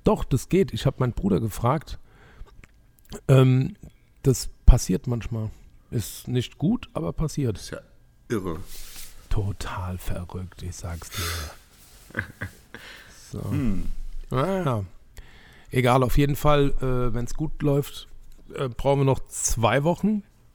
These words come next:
Speaker 2: Aha.
Speaker 1: Also diese eingeschlossen, zweieinhalb dann. Also, und dann sollte es losgehen. Also mit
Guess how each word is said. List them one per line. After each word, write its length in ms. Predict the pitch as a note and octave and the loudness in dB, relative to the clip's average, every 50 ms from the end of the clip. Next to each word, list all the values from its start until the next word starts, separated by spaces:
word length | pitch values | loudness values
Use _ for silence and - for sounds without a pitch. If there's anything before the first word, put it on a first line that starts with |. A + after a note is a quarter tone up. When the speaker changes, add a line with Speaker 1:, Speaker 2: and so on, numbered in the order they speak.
| _ _ _ _ - _ _ - - - - - - - F#2+ | _ _ _ _ -20 _ _ -20 -20 -20 -20 -20 -14 -8 0
Speaker 2:
Aha. 80 | G2+ | 4
Speaker 1:
Also 280 | A#2 A#2 A#2+ A2 - - - - - | 4 6 6 4 0 -4 -10 -18 -12
diese 320 | A#2 - B2+ B2+ B2 C3 | -4 -2 0 2 2 0
eingeschlossen, 540 | - A#2 B2+ A#2+ - - A#2 G#2 - A2 - | 0 0 -2 -2 -2 -4 -4 -4 -4 -8 -10
zweieinhalb 800 | - - A2+ A2+ A2+ A2+ G#2+ - - - - G2+ G2+ G2+ - - | -8 -6 -4 -4 -4 -4 -6 -8 -10 -10 -8 -8 -8 -8 -8 -10
dann. 200 | - F2+ E2 - - _ | -10 -12 -12 -14 -14 _
Also, 260 | - C#3+ B2 B2 - - - - - - - _ _ _ - | -2 0 0 0 -2 -6 -10 -20 -20 -20 -20 _ _ _ -14
und 160 | B2 A2 - | -12 -8 -4
dann 400 | G#2+ A#2 B2+ C#3 D3 D3+ D3 C3 | -4 -4 -4 -4 -4 -6 -4 -2
sollte 220 | D3+ C#3+ C#3 D3 | -2 -2 0 -2
es 100 | C#3 - | -4 -2
losgehen. 340 | - D3 D3 - - A#2+ G#2+ | 0 0 0 0 2 0 2
Also 220 | - A#2 A#2 B2 B2+ | 4 6 6 8 10
mit 260 | C3 C#3+ - - | 10 10 8 6